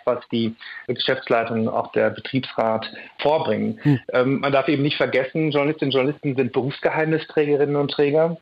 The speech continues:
Speaker 1: Damit einhergeht das sogenannte Redaktionsgeheimnis. Das heißt, es gibt Zeugnisverweigerungsrechte, Beschlagnahmeverbote, Durchsuchungsverbote von Redaktionen et cetera. Und es geht ja letztlich darum, den inneren Bereich eines solchen Medienhauses zu schützen.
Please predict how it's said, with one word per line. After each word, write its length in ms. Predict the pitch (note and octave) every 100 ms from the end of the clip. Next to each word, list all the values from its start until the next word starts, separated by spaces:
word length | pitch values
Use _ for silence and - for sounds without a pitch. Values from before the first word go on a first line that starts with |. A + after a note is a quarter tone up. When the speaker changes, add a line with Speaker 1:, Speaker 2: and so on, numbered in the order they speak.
| _
Speaker 1:
Damit 520 | B2 B2 B2+ B2 C3
einhergeht 760 | C3 B2 A2+ C3 C#3 C#3+ C3+ C3
das 120 | B2+
sogenannte 560 | B2+ B2 B2+ C3+ B2+ B2+
Redaktionsgeheimnis. 960 | A2+ - B2 D3 - D3+ C3+ C#3 D3+ D3
Das 140 | B2+
heißt, 280 | A#2+ A#2 A#2
es 80 | B2
gibt 240 | B2 -
Zeugnisverweigerungsrechte, 1300 | C#3 B2+ C3+ B2+ B2+ A#2 A#2+ B2 A#2 B2+ - C3 B2
Beschlagnahmeverbote, 1200 | A#2 C#3+ C3+ C3 C3 A#2+ A#2+ B2+ A2+ B2+ C3 C3
Durchsuchungsverbote 840 | B2 A#2 E3 C3 B2+ C3+ A2+ C3 C3
von 160 | C3
Redaktionen 680 | A2+ B2+ A#2 - C#3+ D3+ D3+
et 200 | C3+ C3
cetera. 480 | - C3 C#3+ C3+ C3+ - - - - - -
Und 100 | C#3+
es 140 | C3
geht 180 | D#3 E3+
ja 100 | E3+
letztlich 400 | D3 D3+ D#3 -
darum, 520 | C#3 C#3 D3 D#3+ D#3 - -
den 160 | C#3 B2+
inneren 520 | C#3+ E3 F#3 D3 C#3+
Bereich 540 | C3 B2 A#2+ C#3 E3 E3+
eines 160 | C3+
solchen 240 | C#3 B2+ B2+
Medienhauses 760 | C3+ D#3+ C#3+ D3 D3+ C#3+ C3
zu 100 | -
schützen. 520 | A#2 - E3 G#3+ A3+